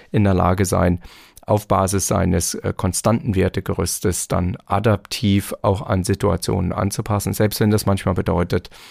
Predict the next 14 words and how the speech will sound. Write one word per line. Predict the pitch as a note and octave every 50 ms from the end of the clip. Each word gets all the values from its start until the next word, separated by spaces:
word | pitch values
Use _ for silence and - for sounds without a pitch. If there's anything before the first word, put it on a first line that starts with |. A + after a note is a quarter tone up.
| - - - _ _ _
dass | - G2+ - -
es | F#2+ -
eine | G#2 G2 F#2+ F#2
neunzig | F2 - A2+ A2+ A#2 A2+ - B2+ G#2 -
Grad | - - G2 F#2+ G#2 G2+ - - - - _
Wendung | - F#2+ F#2+ F#2 F#2 F#2 F2 F2 E2
gibt, | - F#2 G2+ - - - C3
äh, | - - - -
und | - G2 G2+ - - - F2+ - -
einen | F2+ F2
neunzig | F2+ F2+ F#2 - - G2
Grad | - - - F2+ - - -
Richtungswechsel | F2+ - - F2 E2+ - - - - F2+ - - - -
gibt. | - - - - -